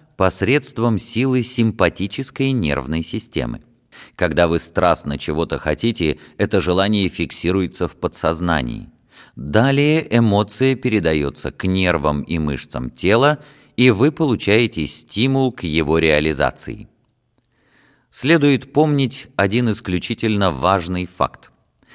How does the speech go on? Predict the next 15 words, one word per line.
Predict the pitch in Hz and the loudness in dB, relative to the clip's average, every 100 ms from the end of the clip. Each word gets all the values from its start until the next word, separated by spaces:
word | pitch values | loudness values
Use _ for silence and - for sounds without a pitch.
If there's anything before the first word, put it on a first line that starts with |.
| - - | -20 -16
Если | - 87 87 92 | -2 -2 0 0
у | 98 | 2
вас | 95 95 - | 2 2 0
есть | 90 87 53 | -2 -2 -4
желание | 67 87 98 92 80 | -4 0 2 0 -2
совершить | 76 87 82 80 - 87 | -2 -2 -2 -2 -4 -6
что-нибудь | - - 80 76 69 - | -6 -4 -2 -2 -4 -6
творческое, | - 110 156 - 73 - 64 57 - _ - - - | -4 0 2 0 -8 -6 -8 -8 -12 _ -20 -20 -10
внутри | 69 92 104 110 131 | -2 0 2 2 4
вас | 107 123 - - | 4 2 -2 -2
имеются | 131 117 107 113 - | 2 2 2 0 -4
средства | 127 - 90 87 76 - 92 98 | -6 -2 2 2 0 -6 -2 2
реализации. | 92 87 90 71 65 - - 55 - _ _ _ _ _ _ _ - | 2 2 0 0 -2 -4 -10 -12 -14 _ _ _ _ _ _ _ -6
Творческий | 80 87 - 78 - 80 | 0 0 0 -6 -2 -2
интеллект | 73 80 98 - | -2 -2 -2 -4